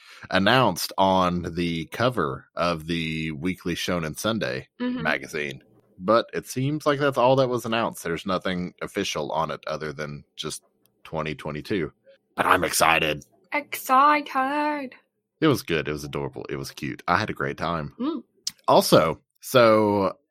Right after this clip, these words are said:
Speaker 1: apparently there's gonna be an anime that has gotten its first, uh, trailer and list of cast revealed, and it is apparently an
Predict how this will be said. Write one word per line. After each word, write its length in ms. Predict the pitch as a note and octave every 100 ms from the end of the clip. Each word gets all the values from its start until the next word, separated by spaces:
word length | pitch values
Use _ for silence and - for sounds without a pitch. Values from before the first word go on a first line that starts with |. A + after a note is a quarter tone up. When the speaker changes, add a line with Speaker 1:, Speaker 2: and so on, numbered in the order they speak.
| -
Speaker 1:
apparently 920 | F2 - G3+ B3+ C#3+ D#2 D#2 D2+ D2 - _ _
there's 220 | G#2+ A2
gonna 180 | G2+ A#2
be 180 | G#2+ G#2
an 80 | F#2+
anime 560 | F#2+ F#2+ F#2 F2 E2+ D#2+
that 100 | E2
has 140 | D#2
gotten 320 | F2+ F2+ D#2
its 180 | D#2+ D2+
first, 800 | - F2+ E2 D#2 - - - - -
uh, 400 | D#2 D#2 D2+ D2+ -
trailer 500 | - - F#2+ F2 D#2+
and 220 | C2+ D#2
list 240 | D#2 D#2 -
of 80 | C#2
cast 440 | - F#2 F#2+ -
revealed, 580 | D2+ C2+ D2 C#2+ C#2 - -
and 300 | E2 D#2 D2+
it 140 | E2+ D#2
is 300 | C#2 - - _ _ _ _ _ _ -
apparently 640 | G2 - G3 F#3+ A2 E2+
an 160 | E2+ F2